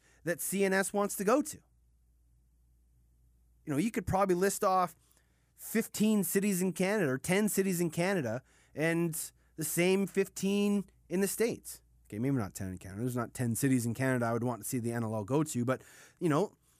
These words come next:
there are cities that have been mentioned,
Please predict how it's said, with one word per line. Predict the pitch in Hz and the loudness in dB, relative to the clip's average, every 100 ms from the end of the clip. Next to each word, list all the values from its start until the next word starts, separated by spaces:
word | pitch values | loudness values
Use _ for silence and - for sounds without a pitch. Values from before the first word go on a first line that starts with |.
| _ _ _ _ _ - - - - | _ _ _ _ _ -20 -20 -20 -2
there | 160 214 | 2 4
are | 208 | 4
cities | 202 - 170 185 165 | 2 2 2 2 2
that | 180 | 2
have | 156 185 | 4 2
been | 170 196 | 4 4
mentioned, | 202 277 - - | 4 2 0 -12